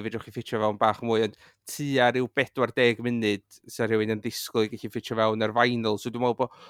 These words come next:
hwnna'n ffocysu lot o feddyliau hefyd.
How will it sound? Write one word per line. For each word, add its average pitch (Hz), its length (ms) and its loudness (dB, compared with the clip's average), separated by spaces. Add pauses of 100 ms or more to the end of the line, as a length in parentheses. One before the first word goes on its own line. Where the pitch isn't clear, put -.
(260)
hwnna'n 147 460 4
ffocysu 131 720 -4 (720)
lot - 320 2
o 120 100 -2
feddyliau 113 480 2
hefyd. 107 300 2